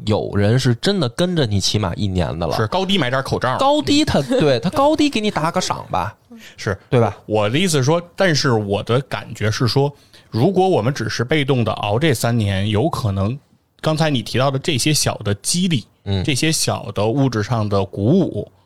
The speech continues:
Speaker 2: 并不足以让这个团队能够继续前进。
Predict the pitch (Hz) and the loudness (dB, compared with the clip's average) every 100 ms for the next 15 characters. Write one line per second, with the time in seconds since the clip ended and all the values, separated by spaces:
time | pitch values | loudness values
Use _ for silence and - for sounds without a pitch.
0 | _ - 254 165 - 104 - - 101 175 | _ -2 0 0 0 -2 -4 -2 2 2
1 | 160 - - 120 110 104 101 95 - 95 | 0 -6 -8 -6 -4 -2 -2 -2 -6 -2
2 | 113 104 - _ - 98 101 101 110 92 | -2 -2 -6 _ -12 -4 -2 -2 -4 -4
3 | 95 - 98 101 | -4 -6 -6 -6